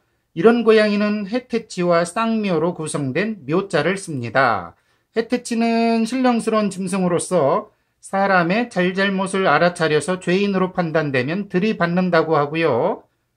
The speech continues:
묘자는 싹 또는 작다는 뜻과 사냥의 뜻이 있는데 여기에서 사악을 잡아먹는 사냥꾼이라는 의미와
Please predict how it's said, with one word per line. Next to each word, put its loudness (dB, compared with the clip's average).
묘자는 0
싹 -4
또는 0
작다는 0
뜻과 -2
사냥의 2
뜻이 -6
있는데 0
여기에서 2
사악을 2
잡아먹는 0
사냥꾼이라는 0
의미와 2